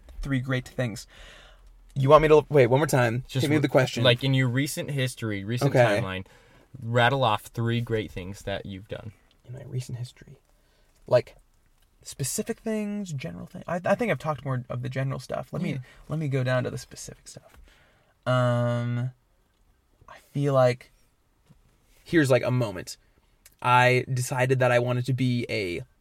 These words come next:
Speaker 1: lunch monitor for the kids.
Speaker 2: Mm-hmm.
Speaker 1: You know, I had an open period at school, and I said, "I wanna be a lunch monitor. Like, I wanna spend time with the kids." And on my first day doing that, I walked right up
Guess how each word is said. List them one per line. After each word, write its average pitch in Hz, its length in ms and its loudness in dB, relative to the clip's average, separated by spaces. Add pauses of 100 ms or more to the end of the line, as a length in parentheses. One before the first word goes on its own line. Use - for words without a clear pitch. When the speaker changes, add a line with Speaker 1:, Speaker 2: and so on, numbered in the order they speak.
(260)
Speaker 1:
lunch 127 400 0
monitor 107 460 -2
for - 160 -10
the - 80 -12
kids. 143 480 -4
Speaker 2:
Mm-hmm. 131 180 2 (360)
Speaker 1:
You 143 120 -2
know, 139 160 2
I 135 60 0
had 131 140 0
an 127 100 -2
open 127 280 0
period 127 380 0
at 117 120 -4
school, 139 460 -2
and 131 120 -2
I 123 60 0
said, 120 400 -2 (320)
"I 170 100 -10
wanna 330 200 -4
be 190 120 -2
a 165 80 2
lunch 151 220 -4
monitor. 127 260 -6
Like, 67 120 -4
I 165 60 -10
wanna 180 160 -8
spend 135 220 -4
time 135 160 -4
with 131 80 -4
the 139 40 -12
kids." 135 360 -6 (280)
And 113 440 -6 (420)
on 117 100 -4
my 110 80 -6
first 127 300 -2
day 120 100 0
doing 123 320 0
that, 196 280 -2 (260)
I - 100 -8
walked 113 300 -2 (200)
right 117 240 2
up 123 220 2